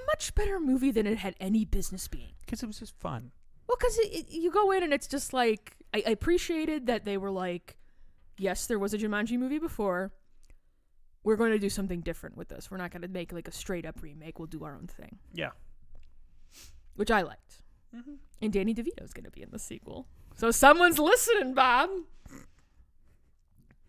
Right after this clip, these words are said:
Speaker 2: I'm, I'm intrigued.
Speaker 1: Ooh, maybe Danny DeVito's the head of the, uh, super secret organization that, uh, was deploying Idris.
Speaker 2: I was, I was a l-,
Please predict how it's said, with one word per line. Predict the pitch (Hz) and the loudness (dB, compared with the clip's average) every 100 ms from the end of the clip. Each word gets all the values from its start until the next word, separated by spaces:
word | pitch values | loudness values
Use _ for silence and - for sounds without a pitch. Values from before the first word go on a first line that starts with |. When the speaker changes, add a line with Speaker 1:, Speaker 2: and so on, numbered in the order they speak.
| _ - - - - - | _ -20 -20 -20 -20 -10
Speaker 2:
I'm, | 165 165 170 - | 0 2 2 -2
I'm | 175 165 | 0 2
intrigued. | - 143 - 175 151 117 113 | 0 -2 -2 2 4 2 4
Speaker 1:
Ooh, | 339 277 | 6 8
maybe | 240 285 240 | 6 4 4
Danny | 240 247 | 2 2
DeVito's | 208 233 240 185 | 0 0 0 -2
the | 190 | -4
head | 202 | -2
of | 202 185 | -4 -4
the, | 190 190 185 | -6 -2 -2
uh, | 160 156 | -2 -6
super | - - 240 214 | -2 0 0 0
secret | - 254 208 | 2 0 0
organization | 190 214 208 196 190 214 - 185 165 | 0 0 0 0 0 -2 -2 -6 -4
that, | 160 160 - | -6 -8 -8
uh, | 160 151 151 185 - - _ - - - - - | -10 -8 -10 -12 -16 -20 _ -20 -20 -20 -14 2
was | 208 - | 2 4
deploying | 214 - 226 233 220 208 202 | 0 2 4 6 4 2 -2
Idris. | 226 170 147 - - - - - _ - - - - _ _ - - - - - - - - - - - | -4 -4 -8 -8 -8 -12 -16 -20 _ -20 -20 -20 -20 _ _ -20 -20 -20 -20 -20 -20 -20 -20 -20 -6 8
Speaker 2:
I | 226 | 10
was, | 269 226 247 185 | 10 4 0 6
I | 220 | 8
was | 240 208 | 8 6
a | 226 | 4
l-, | 220 214 220 220 | 4 2 0 -2